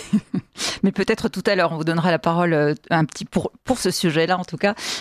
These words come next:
euh, un petit peu plus amplement. Je voudrais revenir, euh, toutes les deux peut-être aussi sur, alors, la, la situation à, donc, euh, au fin quatorzième siècle. Donc les Mamlou-, les Mamelouks sont là, euh, dominent. Donc les chrétiens, les juifs sont tolérés.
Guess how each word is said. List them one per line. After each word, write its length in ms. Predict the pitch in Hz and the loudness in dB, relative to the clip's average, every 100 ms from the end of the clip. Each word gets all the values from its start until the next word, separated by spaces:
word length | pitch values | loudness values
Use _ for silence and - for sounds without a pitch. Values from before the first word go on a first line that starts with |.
| - | -2
euh, 120 | 170 175 | 0 2
un 140 | 180 | 0
petit 160 | 175 - | 0 -2
peu 120 | 190 | -2
plus 240 | - 196 | 0 0
amplement. 360 | 185 190 185 185 | 0 2 2 2
Je 100 | 165 | 0
voudrais 180 | 196 214 | 0 2
revenir, 400 | 214 220 285 254 | 2 4 4 4
euh, 180 | 202 - | 0 -2
toutes 180 | - 254 | -4 -2
les 80 | 214 | 0
deux 100 | 254 | 0
peut-être 340 | - 202 - | 0 -4 -2
aussi 240 | 202 - 247 | -2 0 -2
sur, 300 | - 202 175 | 0 0 2
alors, 220 | 147 143 - - - - | 2 0 -4 -16 -14 -2
la, 500 | 165 170 165 165 156 | 2 4 4 4 4
la 140 | 160 | 2
situation 580 | - 175 170 165 175 156 - | 0 0 0 0 0 0 0
à, 200 | 147 139 | 0 2
donc, 300 | 147 135 - | 0 -2 -2
euh, 180 | 147 - - | -2 -2 -4
au 80 | - | -4
fin 260 | - - 170 | -2 -2 -2
quatorzième 400 | 156 151 139 147 | -2 -2 -2 -2
siècle. 280 | - - - | -4 -6 -2
Donc 200 | 160 - | -2 0
les 80 | 180 | 2
Mamlou-, 580 | 156 160 170 180 175 - | 4 4 4 4 4 2
les 120 | 160 | 0
Mamelouks 460 | 165 170 175 170 - | 2 2 2 0 -2
sont 200 | - 143 | -2 0
là, 340 | 143 185 214 - | 2 2 2 0
euh, 420 | 147 139 - - | 0 0 0 0
dominent. 540 | - 151 156 175 226 269 - - - | 0 2 2 4 4 0 -2 -10 -4
Donc 300 | 190 180 - | -2 -2 0
les 140 | 185 | -2
chrétiens, 560 | - 190 - 196 185 175 | -2 -4 -2 0 2 2
les 160 | 156 | 0
juifs 300 | 156 139 156 | -2 -2 -4
sont 280 | - - 143 | -2 0 0
tolérés. 720 | 135 - 139 147 156 202 254 | -2 -2 0 2 2 2 2